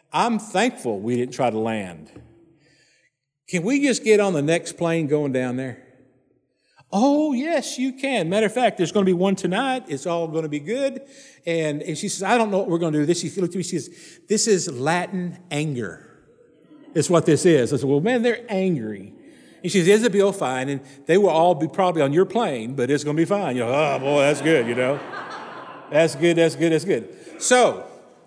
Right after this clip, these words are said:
we stay in the hotel, I mean, in the, in the airport all day long. Not fun.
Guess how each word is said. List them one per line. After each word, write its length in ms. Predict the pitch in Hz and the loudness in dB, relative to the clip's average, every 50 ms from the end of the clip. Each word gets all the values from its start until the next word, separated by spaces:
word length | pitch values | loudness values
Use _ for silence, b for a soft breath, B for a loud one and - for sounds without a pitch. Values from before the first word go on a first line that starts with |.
| b b b b b b | b b b b b b
we 200 | 135 165 214 202 | 0 2 2 2
stay 260 | - - 233 214 214 | 4 4 4 6 6
in 60 | 202 | 6
the 100 | 190 180 | 4 4
hotel, 540 | 170 202 196 185 - - 208 190 180 180 180 | 4 4 2 2 2 2 4 4 4 4 2
I 80 | - 170 | 0 0
mean, 140 | 170 165 156 | 0 0 -2
in 140 | 156 151 143 | -2 -2 -2
the, 180 | 147 147 - | -4 -4 -4
in 80 | 143 139 | -4 -2
the 80 | 143 | 0
airport 400 | 160 180 185 180 - 156 135 131 - | 2 2 2 2 2 2 0 2 2
all 420 | 139 156 170 175 185 190 202 196 | 4 4 6 6 6 6 4 2
day 300 | 185 190 185 190 190 185 | 2 2 2 4 4 2
long. 480 | 185 165 147 151 156 165 170 165 160 - - _ _ _ _ _ _ _ _ _ _ _ - | 2 2 0 -2 -4 -6 -10 -12 -16 -18 -20 _ _ _ _ _ _ _ _ _ _ _ -6
Not 240 | 135 139 151 - - | -2 -2 -2 -2 -2
fun. 460 | - 175 160 160 160 160 170 165 | 0 0 0 0 -2 -4 -8 -12